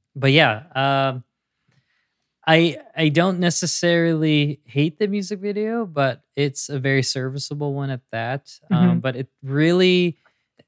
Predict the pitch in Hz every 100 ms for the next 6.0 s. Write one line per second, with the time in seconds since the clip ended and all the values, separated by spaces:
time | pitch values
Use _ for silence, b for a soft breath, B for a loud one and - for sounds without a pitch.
0 | _ 143 135 131 127 131 - 127 147 151
1 | 147 139 139 131 139 151 139 - 139 127
2 | 123 117 - 135 131 131 117 - 123 127
3 | 135 127 131 143 160 160 151 _ _ _
4 | _ _ _ 139 143 - - 147 139 -
5 | 139 135 127 - 127 131 123 120 120 113